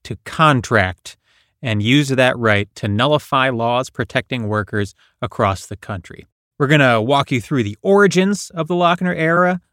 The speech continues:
the key cases, how it ended, and how the modern court is rebuilding a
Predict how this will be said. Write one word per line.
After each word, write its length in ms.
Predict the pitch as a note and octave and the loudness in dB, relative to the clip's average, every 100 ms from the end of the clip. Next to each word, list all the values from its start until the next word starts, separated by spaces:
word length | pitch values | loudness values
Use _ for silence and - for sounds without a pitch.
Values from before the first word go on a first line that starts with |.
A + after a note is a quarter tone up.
| _ - | _ -10
the 80 | A#2 | -10
key 260 | - E3+ | -4 -4
cases, 800 | D3+ E3 D#3 - F3 F#3 - - _ | -2 -2 -2 -2 -6 -6 -12 -14 _
how 220 | - C3 | -4 -2
it 100 | A#2+ _ D#3 | -4 _ 0
ended, 420 | F3 G3 B3+ C4 _ _ _ - | 2 2 0 -4 _ _ _ -6
and 140 | F3+ | -4
how 200 | D#3 E3 | 2 2
the 100 | D3+ | 2
modern 440 | C3 B2 B2+ A#2+ | 2 2 0 -2
court 360 | G#2 - A#2+ A2+ _ _ _ - | -4 -4 -4 -4 _ _ _ -8
is 320 | D3 A#2+ B2 | -6 -6 -10
rebuilding 880 | E2 D3 G3 E3 B2+ D3+ C#3+ C3+ A#2+ | -8 -4 -2 -2 0 0 2 0 -2
a 440 | A2 A2+ A2 G2+ | -2 0 0 -2